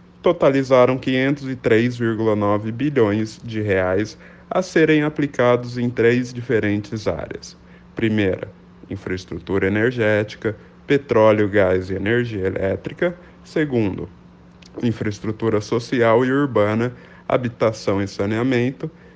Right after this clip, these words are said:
E terceiro, infraestrutura logística, através das rodovias,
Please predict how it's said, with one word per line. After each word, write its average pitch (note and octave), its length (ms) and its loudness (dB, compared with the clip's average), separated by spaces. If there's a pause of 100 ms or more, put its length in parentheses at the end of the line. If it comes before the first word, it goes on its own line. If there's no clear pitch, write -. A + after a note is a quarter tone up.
E E3 60 -4
terceiro, E3 720 -2 (300)
infraestrutura G#2+ 840 -4
logística, C#3 840 -2 (320)
através A#2 480 0
das G#2 240 -6
rodovias, A2 880 -4